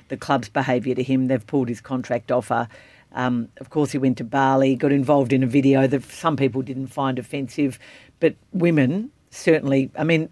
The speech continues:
s-, and, and men at the Collingwood Football Club felt it was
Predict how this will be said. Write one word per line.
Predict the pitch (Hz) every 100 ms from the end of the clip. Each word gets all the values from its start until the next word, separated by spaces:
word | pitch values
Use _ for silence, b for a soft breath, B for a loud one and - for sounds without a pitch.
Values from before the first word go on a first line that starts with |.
| -
s-, | -
and, | - 185 -
and | 208 147
men | 151
at | 147
the | 196
Collingwood | 143 135 123 107
Football | 139 - 131
Club | - 127 107
felt | - 139
it | 131
was | 127 131